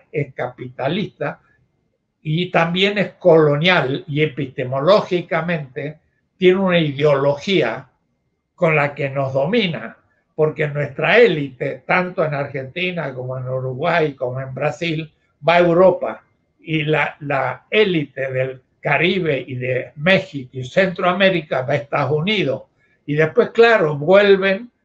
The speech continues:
y en la cabeza tienen la cultura occidental que han mamado en el norte y la quieren educar a nuestro pueblo, que tiene una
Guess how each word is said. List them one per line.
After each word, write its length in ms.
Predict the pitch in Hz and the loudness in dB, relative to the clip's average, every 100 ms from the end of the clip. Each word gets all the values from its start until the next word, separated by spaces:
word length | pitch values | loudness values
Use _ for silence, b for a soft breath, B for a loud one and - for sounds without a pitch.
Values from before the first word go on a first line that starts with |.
| _ | _
y 220 | 147 147 | -8 -6
en 80 | 143 | -2
la 180 | 139 135 | -2 -2
cabeza 640 | 156 160 180 180 175 170 _ _ _ | 0 2 2 0 -4 -6 _ _ _
tienen 460 | 170 170 170 190 - _ _ _ | -4 -2 -4 -6 -10 _ _ _
la 260 | 160 143 - | -4 -4 -4
cultura 520 | 147 127 190 190 170 | -10 -4 -2 2 2
occidental 800 | - - 156 151 - 175 165 143 | 0 -2 0 0 0 2 2 0
que 160 | 139 143 | -4 -4
han 260 | 156 151 | -4 -6
mamado 800 | 135 131 139 170 - 151 135 135 139 | -8 -8 -4 -2 0 0 -2 -6 -8
en 200 | 127 123 | -10 -10
el 160 | 123 | -4
norte 640 | 190 247 143 - 135 170 _ _ _ | 0 2 0 -6 -10 -10 _ _ _
y 120 | 165 | 2
la 280 | 175 180 - _ _ | 4 2 0 _ _
quieren 520 | 202 220 220 214 208 _ _ _ _ _ _ _ | 4 4 4 -2 -8 _ _ _ _ _ _ _
educar 600 | 180 180 180 175 277 269 | 0 2 2 2 4 6
a 140 | 180 160 | 6 2
nuestro 480 | 151 - 139 131 | -2 -4 -8 -6
pueblo, 480 | 190 165 131 135 131 | 0 0 0 -4 -4
que 120 | 151 | -6
tiene 260 | 143 202 220 | -4 -4 -4
una 440 | 208 175 160 151 | -2 0 0 -2